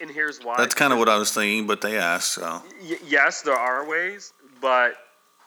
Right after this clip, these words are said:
Speaker 1: you, we're not gonna talk about it.
Speaker 2: Well, pretty
Speaker 1: Let's
Speaker 2: much,
Speaker 1: put it that
Speaker 2: pretty
Speaker 1: way.
Speaker 2: much at this
Speaker 1: <laughs>
Speaker 2: point, it's pretty limited. Um, I, there's,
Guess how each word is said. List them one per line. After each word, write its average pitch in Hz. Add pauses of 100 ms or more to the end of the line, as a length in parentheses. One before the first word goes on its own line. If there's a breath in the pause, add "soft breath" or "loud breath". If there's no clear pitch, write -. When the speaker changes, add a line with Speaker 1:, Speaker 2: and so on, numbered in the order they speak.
(480)
Speaker 1:
you, 135 (1900 loud breath)
we're 131
not 120
gonna 117
talk 107
about 98
it. -
Speaker 2:
Well, 165
pretty 196
Speaker 1:
Let's 151
Speaker 2:
much, -
Speaker 1:
put -
it 101
that -
Speaker 2:
pretty 190
Speaker 1:
way. 185
Speaker 2:
much 131
at 113
this -
Speaker 1:
<laughs> -
Speaker 2:
point, 127
it's 123
pretty 160
limited. 110 (100)
Um, 104 (1300 loud breath)
I, 104
there's, 113